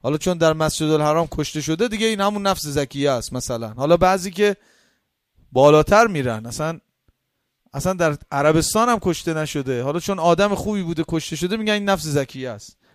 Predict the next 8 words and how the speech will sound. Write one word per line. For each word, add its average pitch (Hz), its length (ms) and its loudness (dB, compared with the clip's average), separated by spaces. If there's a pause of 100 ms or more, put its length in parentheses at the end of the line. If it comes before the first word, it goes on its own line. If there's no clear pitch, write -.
این 175 120 0
از 175 120 2
علامات 160 460 4
ظهوره. 127 440 -8 (760)
اینا 202 180 -2
خیال 160 400 6
بافیه، 156 560 4
توهمه، 139 760 -4